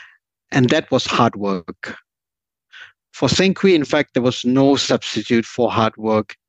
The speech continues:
And, uh, I mean, m-, when you speak to many of the players, they can actually vouch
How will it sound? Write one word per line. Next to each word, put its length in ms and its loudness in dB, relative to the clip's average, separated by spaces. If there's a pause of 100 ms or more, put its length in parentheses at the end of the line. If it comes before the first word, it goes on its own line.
(600)
And, 300 0
uh, 120 2
I 100 -4
mean, 220 2
m-, 540 -2
when 140 2
you 60 2
speak 240 0
to 80 -8
many 140 4
of 100 0
the 80 0
players, 500 2 (120)
they 160 4
can 160 -2
actually 440 0
vouch 760 0